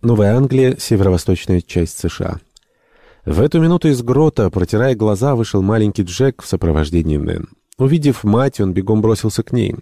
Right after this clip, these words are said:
Миссис Уэлдон нежно его поцеловала. "Какой славный мальчуган", — сказал американец, подходя к Джеку. "Это мой сын", — ответила миссис Уэлдон.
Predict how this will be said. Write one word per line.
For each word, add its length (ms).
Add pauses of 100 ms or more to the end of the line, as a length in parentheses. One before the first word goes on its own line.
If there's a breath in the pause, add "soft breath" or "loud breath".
Миссис 340
Уэлдон 320
нежно 360
его 200
поцеловала. 640 (680 soft breath)
"Какой 260
славный 440
мальчуган", — 520
сказал 280
американец, 580
подходя 380
к 80
Джеку. 380 (500 soft breath)
"Это 180
мой 140
сын", — 300
ответила 340
миссис 340
Уэлдон. 280